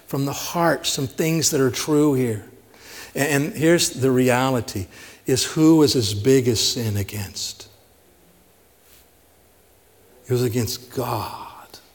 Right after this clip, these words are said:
And so when he sinned against Bathsheba, which he, which, which he did, it was even a bigger sin against God.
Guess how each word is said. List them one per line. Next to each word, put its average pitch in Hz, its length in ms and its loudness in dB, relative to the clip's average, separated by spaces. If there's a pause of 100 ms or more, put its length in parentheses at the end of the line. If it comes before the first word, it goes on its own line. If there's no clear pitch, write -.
(920)
And 131 340 0 (140)
so - 180 4
when 135 160 4
he 170 200 4
sinned 170 360 4
against 143 380 0
Bathsheba, 147 600 2
which 131 220 0
he, 123 220 -4
which, 139 560 -4
which 147 300 -4
he - 100 -2
did, 131 680 4 (640)
it 147 140 -2
was 131 180 -2
even 143 220 0
a - 20 -2
bigger 143 320 0
sin 127 320 0
against 120 640 -4 (800)
God. - 800 -12